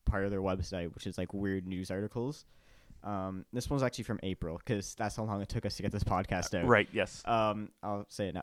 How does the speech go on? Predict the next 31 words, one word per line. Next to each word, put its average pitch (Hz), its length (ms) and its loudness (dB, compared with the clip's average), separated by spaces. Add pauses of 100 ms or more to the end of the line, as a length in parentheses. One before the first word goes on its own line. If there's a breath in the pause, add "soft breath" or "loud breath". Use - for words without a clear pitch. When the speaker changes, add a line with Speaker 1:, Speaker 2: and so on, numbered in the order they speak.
Speaker 1:
Woman 170 480 12
rescued 120 500 6
after 104 260 4
falling 147 460 6
in 127 160 4
toilet 123 540 6
while 110 180 8
trying 127 440 4
to - 120 2
retrieve 139 600 4
a 123 60 2
phone 123 440 4
atop 120 380 2
of 110 120 4
Mount 101 300 4
Walker 110 500 4
in 101 160 -2
Washington 98 480 -2
State. - 380 -6 (1040 soft breath)
And 107 400 4
firefighters 120 560 8
had 110 340 4
to 107 440 4 (100)
rescue 95 400 4
her 82 100 2
after 90 380 0
being 95 200 0
stuck - 320 -2
in 107 60 -2
a 98 60 -2
toilet. - 320 -4